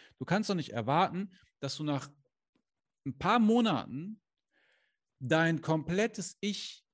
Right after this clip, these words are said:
veränderst, was sich über dreißig Jahre aufgebaut hat, wofür du nichts konntest. Das ist nicht dein Ernst. Verstehst du? Ich will dir damit sagen, warum sage ich das? Bitte kein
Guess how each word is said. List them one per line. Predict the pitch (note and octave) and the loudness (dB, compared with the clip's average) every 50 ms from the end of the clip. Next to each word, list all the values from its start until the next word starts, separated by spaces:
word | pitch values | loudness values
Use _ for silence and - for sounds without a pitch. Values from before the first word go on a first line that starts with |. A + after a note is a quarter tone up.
| _ _ _ _ _ | _ _ _ _ _
veränderst, | _ - - C3+ - - F3 G3 G3 E3 D3+ D#3+ D#3+ - - | _ -8 -6 -6 -4 -2 -2 0 0 2 2 0 0 -2 -6
was | C#3+ C3+ - | -6 -6 -6
sich | - C3 - | -6 -8 -8
über | C3+ B2+ C3+ B2 | -6 -6 -6 -6
dreißig | - - - E3 F3 D#3+ - - C#3 - - | -6 -8 -6 -6 -6 -6 -8 -10 -12 -12 -12
Jahre | C3 B2+ C3+ C#3+ C#3 - - | -12 -10 -10 -10 -10 -12 -8
aufgebaut | - B2 C3 - - - - - E2 G#2 G2+ - | -8 -10 -10 -10 -16 -16 -16 -14 -16 -16 -18 -20
hat, | G#2 G2 _ - - _ _ _ _ _ _ _ _ - | -20 -20 _ -20 -20 _ _ _ _ _ _ _ _ -14
wofür | A2+ - - C3+ | -14 -10 -10 -10
du | A#2+ B2 B2+ | -8 -6 -8
nichts | C#3 C3+ C#3 C3+ - | -8 -8 -10 -14 -16
konntest. | - A2+ G#2+ G#2 - G#2+ - - - _ _ _ _ _ _ _ _ _ _ _ _ _ _ _ _ _ _ _ _ _ _ _ _ _ _ _ _ _ _ _ _ _ - | -14 -14 -14 -14 -16 -20 -20 -20 -20 _ _ _ _ _ _ _ _ _ _ _ _ _ _ _ _ _ _ _ _ _ _ _ _ _ _ _ _ _ _ _ _ _ -14
Das | A2+ G#2+ D3 | -12 -10 -10
ist | C#3+ - - | -10 -8 -8
nicht | D3+ C3+ - C3+ | -8 -6 -4 -4
dein | B2 A2+ - | -4 -4 -4
Ernst. | C3+ D#3+ D3+ G2+ - - - - _ _ _ _ _ _ - | -4 -4 -4 -4 -6 -10 -18 -20 _ _ _ _ _ _ -18
Verstehst | - B2 - D3+ C3+ | -14 -10 -8 -8 -8
du? | D3 - - - _ _ | -8 -12 -12 -20 _ _
Ich | - | -6
will | D#3+ D#3+ | -2 -2
dir | D#3+ | 0
damit | C#3+ C#3+ C3+ C3 | 0 0 0 0
sagen, | B2 D3+ C#3 A#2 | -2 -2 -4 -2
warum | A2+ B2+ C#3+ C3+ | 0 0 0 2
sage | D3+ D#3+ F3+ F3 | 2 2 0 0
ich | - | -4
das? | - E2 - _ _ _ _ _ _ _ - | -10 -14 -16 _ _ _ _ _ _ _ 0
Bitte | - F#3+ F#3 - - C#3+ E3 G3+ A3 _ _ _ _ _ _ _ _ _ _ _ _ _ _ _ _ _ _ - _ _ _ _ _ - | 0 0 0 0 -2 -2 -2 -2 -4 _ _ _ _ _ _ _ _ _ _ _ _ _ _ _ _ _ _ -20 _ _ _ _ _ -12
kein | - - D3 E3+ G3 G#3+ G#3+ A3 G#3+ F#3+ - | -6 0 2 4 4 4 4 4 2 -2 -8